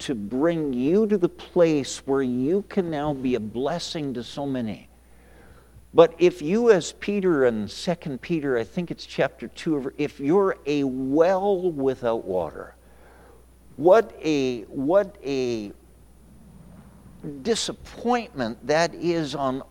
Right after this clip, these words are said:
all of those that invested to bring you to this place. That's a word picture.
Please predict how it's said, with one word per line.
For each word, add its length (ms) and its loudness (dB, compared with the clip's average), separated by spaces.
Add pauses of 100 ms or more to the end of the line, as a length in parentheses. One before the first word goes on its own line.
all 460 6
of 240 -2
those 560 4
that 180 -4
invested 960 -6
to 120 -8
bring 540 -4
you 260 0
to 200 -10
this 240 -8
place. 680 -12 (1600)
That's 200 0
a 40 -10
word 260 -2
picture. 440 -14